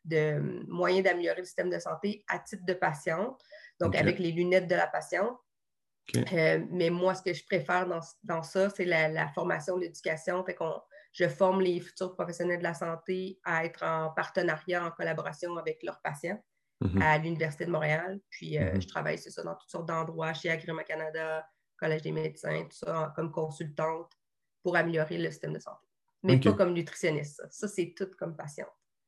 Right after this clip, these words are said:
Speaker 2: Ouais, c'est ça. Comme tu me disais, c'était
Speaker 1: Exact.
Speaker 2: relativement nouveau, là, la, la
Speaker 1: Oui,
Speaker 2: façon
Speaker 1: ça
Speaker 2: de
Speaker 1: fait à peu près dix ans que ça existe, là. C'est con-, c'est reconnu quand même internationalement. Puis c'est
Speaker 2: Mhm.
Speaker 1: vraiment, euh, il y a toutes sortes de pays qui ont fait, euh, des avancées là-dedans, mais, euh, l'Université de Montréal a vraiment fait quelque chose de spécial. Puis on est reconnu comme le,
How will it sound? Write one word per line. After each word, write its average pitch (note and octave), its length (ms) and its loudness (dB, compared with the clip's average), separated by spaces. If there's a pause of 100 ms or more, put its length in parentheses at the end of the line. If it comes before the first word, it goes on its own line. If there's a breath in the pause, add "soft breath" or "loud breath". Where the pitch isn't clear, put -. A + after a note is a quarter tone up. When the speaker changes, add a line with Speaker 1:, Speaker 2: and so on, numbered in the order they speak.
(160)
Speaker 2:
Ouais, G2+ 260 6
c'est F2 140 4
ça. E2+ 280 2 (140)
Comme E2+ 100 4
tu F2 140 4
me F2 60 8
disais, F#2 160 6
c'était F2+ 160 4
Speaker 1:
Exact. E2 120 4
Speaker 2:
relativement E2 480 2
nouveau, D#2+ 380 2
là, D2+ 80 -6
la, D2 120 -8 (280)
la F#3 40 -8
Speaker 1:
Oui, G3 180 2
Speaker 2:
façon E3+ 120 -4
Speaker 1:
ça F#3 120 2
Speaker 2:
de F#3 60 -4
Speaker 1:
fait G#3 60 8
à G#3 60 6
peu G#3 100 -4
près G#3+ 200 2
dix F3+ 200 -4
ans A3 120 2
que A3+ 60 -12
ça G3 140 4
existe, F#3 440 -4
là. - 80 -8
C'est G3 200 -4
con-, G3 240 0
c'est G3 200 0
reconnu A3+ 640 0
quand G3+ 160 0
même A3 200 -2
internationalement. G3 840 0 (100)
Puis F3 220 -8
c'est - 160 -2
Speaker 2:
Mhm. F#3+ 80 4
Speaker 1:
vraiment, F#3 220 4
euh, G#3 320 2 (580 loud breath)
il F3 80 -10
y F3+ 60 4
a F3 60 4
toutes G#3 180 -10
sortes A#3+ 160 2
de A3 40 4
pays A3 300 2
qui C4+ 120 -2
ont G#3 120 4
fait, G#3+ 240 -2 (100)
euh, F#3+ 120 -2
des F#3+ 180 0
avancées F#3 380 0
là-dedans, G#3 400 -2
mais, F3+ 400 -2
euh, F3 60 -8
l'Université F3+ 380 -4
de G#3 40 -2
Montréal G3 240 -2
a G3+ 40 -2
vraiment F#3 280 -2
fait G3 120 -6
quelque F#3+ 160 -4
chose G#3 120 -8
de G3 80 -8
spécial. F#3+ 480 -6
Puis - 80 -10
on F3+ 120 -2
est F3 100 -2
reconnu F3 460 -4
comme F3+ 220 -4
le, D#3+ 180 -2